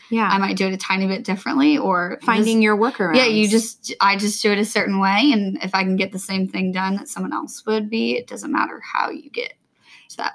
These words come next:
Speaker 2: point.
Speaker 1: That's a hard, you know, mountain <laughs> to kinda
Speaker 2: Yeah.
Speaker 1: climb and f-, and feel like, okay, these deficits, 'cause so often, uh, you know, the kids and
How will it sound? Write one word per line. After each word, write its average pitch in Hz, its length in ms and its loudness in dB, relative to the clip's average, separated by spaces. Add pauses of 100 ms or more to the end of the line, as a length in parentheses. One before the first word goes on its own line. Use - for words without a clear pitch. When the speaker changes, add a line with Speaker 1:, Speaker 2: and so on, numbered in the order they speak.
(100)
Speaker 2:
point. - 340 -8
Speaker 1:
That's 247 240 2
a 311 80 -2
hard, 202 680 2 (960)
you 185 100 0
know, 165 360 0
mountain 180 720 2 (100)
<laughs> - 100 -16
to 190 100 2
kinda - 280 0
Speaker 2:
Yeah. - 80 -2
Speaker 1:
climb 196 460 4
and 180 160 0
f-, - 260 -12
and 180 200 -4
feel 175 300 -2
like, 170 380 -2
okay, 175 500 -2 (360)
these 220 380 4
deficits, 190 1040 -2 (240)
'cause 180 200 -4
so 214 220 2
often, 190 560 0
uh, - 40 -12
you 170 140 -6
know, 160 120 -2
the 160 80 -4
kids 165 320 -8
and 156 140 -6